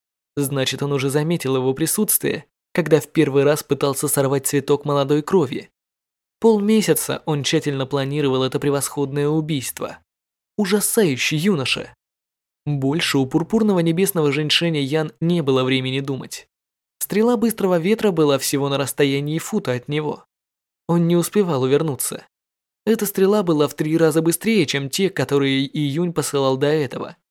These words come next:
Июнь делал вид, что он слаб, чтобы не вызвать беспокойства у пурпурного небесного Женьшеня Ян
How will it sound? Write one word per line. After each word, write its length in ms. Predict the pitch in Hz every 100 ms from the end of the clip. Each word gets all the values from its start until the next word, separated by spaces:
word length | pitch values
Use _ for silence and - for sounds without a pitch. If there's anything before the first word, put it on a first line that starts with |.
| _ _ _ _ _ _
Июнь 460 | 143 135 156 156 -
делал 360 | 151 156 165 165
вид, 220 | 156 180
что 200 | - 180
он 140 | 185 180
слаб, 400 | 247 220 120 - _ _
чтобы 320 | - 147 139
не 100 | 139
вызвать 300 | 135 143 143
беспокойства 640 | 139 143 165 165 180 131 143
у 80 | 131
пурпурного 520 | 160 156 151 143 139
небесного 520 | 139 139 139 143 139
Женьшеня 500 | 139 143 - 156 160
Ян 300 | 180 220